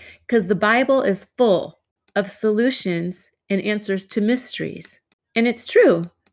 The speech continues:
that you will gain wisdom and you will find some answers, like little pearls. But it certainly doesn't mean that we get to know everything as much as we want to, because you're not God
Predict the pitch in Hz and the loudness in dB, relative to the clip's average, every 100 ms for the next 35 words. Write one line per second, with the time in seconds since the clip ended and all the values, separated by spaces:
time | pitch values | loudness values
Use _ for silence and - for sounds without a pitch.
0 | - 214 220 226 262 254 180 240 254 208 | -2 -2 0 0 2 0 0 -2 0 0
1 | 240 285 - 175 175 202 202 _ 196 196 | 0 -2 -4 -6 -4 -6 -10 _ 0 2
2 | 220 247 320 - 202 180 - 392 202 165 | 2 2 0 0 -2 -2 0 0 0 -2
3 | 165 180 196 220 - _ _ - 185 240 | -6 -4 -4 -8 -18 _ _ -8 0 2
4 | 233 226 254 240 170 - 160 - _ _ | 2 2 2 2 2 -2 -8 -14 _ _
5 | _ _ _ _ _ _ _ _ _ _ | _ _ _ _ _ _ _ _ _ _
6 | _ _ _ _ _ _ _ _ _ - | _ _ _ _ _ _ _ _ _ -4
7 | 196 - - 269 294 294 302 285 247 233 | -2 -2 -2 0 0 -2 -4 -2 -2 -4
8 | 247 196 185 185 185 190 208 - 208 180 | -4 -4 -2 -2 -2 -2 -4 -4 -4 -2
9 | 175 180 _ _ _ - 202 170 170 - | -4 -6 _ _ _ -2 -2 0 -4 -6
10 | - 165 - _ _ _ - 185 208 208 | -14 -16 -18 _ _ _ -8 -2 -2 -2
11 | 180 180 175 175 - - - _ _ - | -2 0 0 -2 -8 -14 -16 _ _ -10
12 | - 190 202 202 247 294 - 202 196 196 | -6 -4 -2 0 0 -2 -2 -2 0 -2
13 | 185 | -4